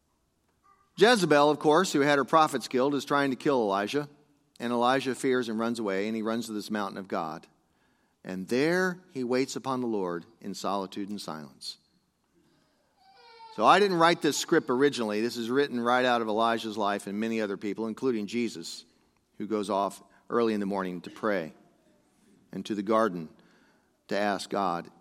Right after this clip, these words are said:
"If this cup can be removed, then move it from me. Not my will, but yours."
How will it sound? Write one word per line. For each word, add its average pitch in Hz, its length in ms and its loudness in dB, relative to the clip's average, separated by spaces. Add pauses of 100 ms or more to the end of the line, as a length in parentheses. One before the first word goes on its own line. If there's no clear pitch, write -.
(420)
"If 107 140 -6
this 101 180 -6
cup - 560 -4
can 113 100 -8
be 107 140 0
removed, 90 540 -4 (1700)
then 80 200 -18 (300)
move 101 220 -6
it - 100 -14
from 85 340 -8
me. 71 200 -20 (840)
Not 87 220 -8
my 90 160 -8
will, 80 200 -12
but - 200 -18
yours." 82 540 -16